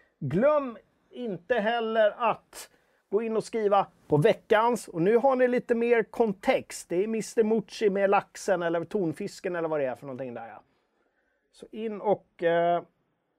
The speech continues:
in och skriv av er, så drar vi en ny vinnare igen nästa fredag. För vi är tillbaka om nästan exakt en fredag faktiskt. Nu, eh, ska jag i alla fall ta spelhelg.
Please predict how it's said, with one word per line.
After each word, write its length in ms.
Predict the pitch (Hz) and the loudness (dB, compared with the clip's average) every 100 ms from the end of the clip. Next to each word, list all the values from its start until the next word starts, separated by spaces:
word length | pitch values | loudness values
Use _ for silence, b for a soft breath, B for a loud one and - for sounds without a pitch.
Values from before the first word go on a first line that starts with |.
| _ _ _ _ - - | _ _ _ _ -8 -2
in 160 | 196 | 0
och 80 | 196 | 0
skriv 340 | - 208 196 | 0 2 2
av 400 | - 269 294 240 | 4 6 6 6
er, 120 | 151 135 | 4 4
så 140 | 175 | 2
drar 220 | 170 285 | 2 2
vi 60 | 330 | 4
en 100 | 214 | 4
ny 140 | 180 | 4
vinnare 420 | 185 160 131 139 | 4 2 2 2
igen 440 | 131 113 117 113 - | 2 -2 -10 -14 -12
nästa 640 | 175 165 - - - 123 123 _ _ _ _ _ _ _ | -4 -4 -4 -16 -18 -18 -18 _ _ _ _ _ _ _
fredag. 720 | - - 185 294 151 131 139 | -18 -6 -2 2 2 2 0
För 420 | 190 190 196 196 | 2 4 4 2
vi 260 | 170 170 | 2 2
är 40 | 294 | 2
tillbaka 480 | 208 165 123 - 156 | 2 2 0 -4 -8
om 80 | |
nästan 280 | 131 - 135 | -8 -6 -8
exakt 600 | 127 - 131 - _ _ _ | -6 -4 -6 -6 _ _ _
en 220 | - 131 127 | -2 0 -2
fredag 280 | 120 117 | -6 -6
faktiskt. 520 | 123 110 - 117 - _ b b b | -6 -8 -10 -14 -16 _ b b b
Nu, 420 | - 147 240 - 110 | -6 -2 -2 -2 -2
eh, 120 | 104 | -2
ska 180 | - 214 | 0 2
jag 160 | 156 | 4
i 20 | |
alla 120 | 262 - | 2 0
fall 160 | 214 | -2
ta 120 | 220 | -2
spelhelg. 580 | 190 - 226 190 208 226 | -6 0 2 4 2 0